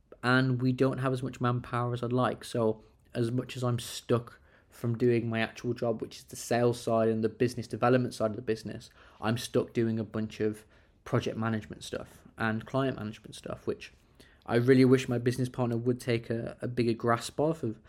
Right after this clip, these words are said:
you know, step to the responsibility saying, "Don't worry about everything. I'm gonna take management of the entire client. You focus on getting us money in." I wish that would happen, but he just doesn't seem up to the task, and I wouldn't want to spring that upon him because I feel like he's not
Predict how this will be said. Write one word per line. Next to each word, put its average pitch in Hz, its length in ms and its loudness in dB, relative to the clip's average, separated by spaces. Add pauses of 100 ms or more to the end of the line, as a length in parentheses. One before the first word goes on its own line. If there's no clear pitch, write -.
(220)
you 127 80 -2
know, 117 60 4
step 120 380 -2
to - 80 -18
the 123 60 -2
responsibility 117 580 -4
saying, 107 220 -4 (260)
"Don't 127 160 4
worry 120 160 4
about 113 200 2
everything. 113 420 0 (280)
I'm 120 220 2
gonna 113 120 0
take - 240 -6
management 110 520 -8
of 123 140 -12
the 117 80 -10
entire 117 280 -10
client. 107 340 -8
You 127 280 2
focus 120 340 2
on 113 140 -2
getting 110 260 -2
us 110 140 -10
money 110 260 -2
in." 104 140 -6 (800)
I 120 80 4
wish 123 360 6
that 131 100 2
would 135 100 -2
happen, 139 340 0
but 117 280 0 (480)
he 131 120 -4
just - 140 -8
doesn't 127 160 2
seem 123 180 -2
up 120 80 -6
to - 80 -20
the 123 60 -4
task, 120 460 -2
and 110 180 -4 (760)
I 117 100 2
wouldn't 123 320 2
want 120 200 -4
to - 60 -16
spring 120 300 -2
that 120 80 -6
upon 123 240 -2
him 123 100 4
because 127 220 -2
I 107 80 2
feel 110 400 0
like 107 280 -4
he's - 380 -8
not - 140 -8